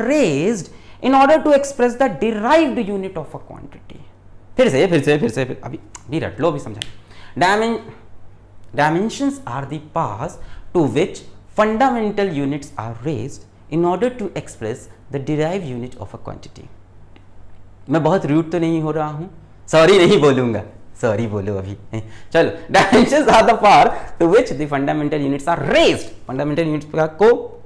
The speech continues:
units को हमें एक power देनी पड़ेगी, Fundamental units को एक पावर देनी पड़ेगी to express the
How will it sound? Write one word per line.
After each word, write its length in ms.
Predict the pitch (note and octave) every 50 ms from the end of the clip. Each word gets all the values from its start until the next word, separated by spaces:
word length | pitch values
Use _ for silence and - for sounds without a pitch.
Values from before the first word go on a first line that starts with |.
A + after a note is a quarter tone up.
| - - - - - - - -
units 260 | D3 D#3+ E3+ D#3+ E3
को 80 | - G3
हमें 120 | G3 A3
एक 140 | A#3 - -
power 220 | C4 B3+ D#4 D#4+
देनी 200 | C#4 C4 A#3 G#3
पड़ेगी, 240 | - - A#2+ A2+ A2+
Fundamental 480 | - C3+ C3+ D3 D#3+ E3 D#3 F3+ E3+ D#3+
units 200 | E3 F3 E3+ -
को 100 | G#3 B3
एक 140 | C#4+ -
पावर 500 | - - - - - D4 D4 D#4+ F4+ F4+
देनी 200 | D#4 C4+ A#3+ A3
पड़ेगी 600 | - D3+ C#3+ B2+ B2 B2+ F#3+ B3+ D4+ - - - - - - - - -
to 80 | A#3+ -
express 680 | - - A3+ - - - - - C#4+ E4 D#4+ B3 -
the 60 | C#4+